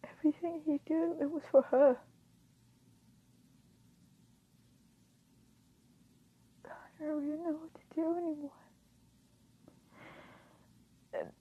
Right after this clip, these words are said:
that's the reason why I feel the worst. I don't know what to feel. I don't know what to say or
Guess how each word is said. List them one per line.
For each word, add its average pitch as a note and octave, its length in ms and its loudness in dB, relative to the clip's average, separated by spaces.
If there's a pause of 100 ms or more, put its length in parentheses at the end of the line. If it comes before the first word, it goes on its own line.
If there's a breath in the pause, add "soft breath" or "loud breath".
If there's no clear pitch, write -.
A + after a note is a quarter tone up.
that's - 380 -2
the E4 80 4
reason C#4 320 2
why C4 220 2
I B3 180 2
feel C4+ 320 -6
the A#3+ 80 2
worst. B3+ 380 2 (2000 loud breath)
I - 100 -10 (220)
don't - 180 -4
know D4 300 2
what - 240 -2
to - 60 -12 (200)
feel. B3 380 6 (1400 loud breath)
I C4 140 4
don't B3 360 4
know C4 220 0
what E4+ 180 -2
to B3 120 -4 (180)
say A#3+ 340 4 (1200 soft breath)
or C4 280 8